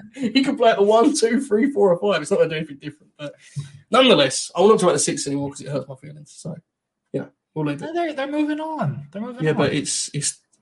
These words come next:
Speaker 1: it's over, bro. Embiid's like, the, the way they're talking about Embiid, it's one of those deals where you just know, like, he's not.
Speaker 2: Yeah.
Speaker 1: You know, it's just a bummer 'cause he's had such a good season. So,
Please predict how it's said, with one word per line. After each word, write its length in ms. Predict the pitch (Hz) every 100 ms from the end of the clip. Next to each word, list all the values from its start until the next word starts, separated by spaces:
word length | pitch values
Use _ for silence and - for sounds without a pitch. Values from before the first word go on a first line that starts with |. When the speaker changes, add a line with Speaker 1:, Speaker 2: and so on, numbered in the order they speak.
| _ -
Speaker 1:
it's 140 | 151
over, 240 | - - -
bro. 140 | -
Embiid's 540 | 147 151 156 139 - 139
like, 280 | 139 - _ _ _ _ -
the, 140 | 175
the 80 | 185
way 200 | 196 226
they're 80 | 208
talking 140 | 185
about 160 | 156 147
Embiid, 440 | 143 143 147 143 139
it's 180 | 139 156
one 100 | 147
of 60 |
those 200 | 143 135
deals 320 | 139 135 135 143
where 100 | 143
you 80 |
just 200 | 160 - 143
know, 260 | 135 - -
like, 180 | 143
he's 160 | 151 147
not. 140 | 147
Speaker 2:
Yeah. 200 | - - - - -
Speaker 1:
You 80 | 185
know, 80 | - _ _ _
it's 100 | -
just 160 | 254 233
a 40 |
bummer 280 | 214 196 147
'cause 140 | 151
he's 120 | 160
had 140 | 160 -
such 220 | 143 -
a 20 |
good 160 | 143 135
season. 420 | 139 139 - 147
So, 260 | - 139